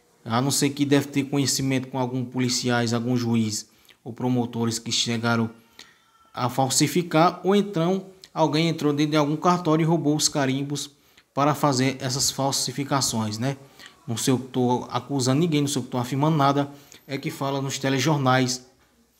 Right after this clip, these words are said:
na imprensa, que sempre tá falando que ele pode ter ajuda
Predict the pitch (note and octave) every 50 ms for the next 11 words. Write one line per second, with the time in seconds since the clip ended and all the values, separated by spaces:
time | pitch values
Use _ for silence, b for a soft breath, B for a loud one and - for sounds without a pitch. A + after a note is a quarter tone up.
0 | _ _ _ _ _ _ _ - C#3 C3+ C#3 C#3+ C#3 B2+ - - C3+ C3+ B2+ -
1 | - B2 B B B B B B B B B _ - B2+ B2 - C#3+ C3 B2 B2+
2 | B2 D#3 D#3+ D#3 - F3 E3 D#3 D#3+ E3 E3 E3 E3 - D#3+ E3 E3 E3 D#3+ D#3+
3 | E3 D#3+ D#3 - D#3+ D#3+ E3 D#3+ B2+ B2+ C3+ D3 C#3+ D#3 D#3